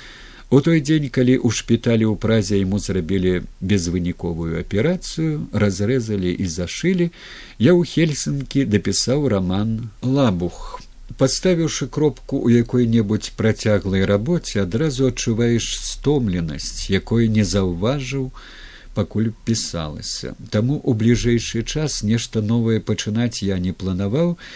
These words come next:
і як толькі Быкаў зазбіраўся з Чэхіі да хаты,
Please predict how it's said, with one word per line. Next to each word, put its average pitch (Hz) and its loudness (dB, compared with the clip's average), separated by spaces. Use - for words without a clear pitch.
і 110 0
як 120 6
толькі 117 2
Быкаў 107 2
зазбіраўся 98 0
з - -4
Чэхіі 92 -2
да 92 -2
хаты, 165 -2